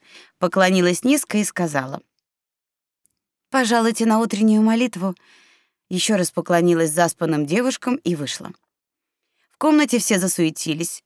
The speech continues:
даже Питер, который до завтрака старался никому на глаза не лезть, вскочил и начал приводить себя в порядок. Солому отряхнул,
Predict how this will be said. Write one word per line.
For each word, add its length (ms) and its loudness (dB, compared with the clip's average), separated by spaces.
даже 360 2
Питер, 320 -6
который 420 -4
до 140 0
завтрака 480 -2
старался 640 -2
никому 460 0
на 100 -4
глаза 320 -2
не 160 -4
лезть, 340 -2
вскочил 540 0
и 140 -2
начал 320 0
приводить 440 0
себя 220 -2
в 60 -8
порядок. 520 -2
Солому 560 4
отряхнул, 720 -2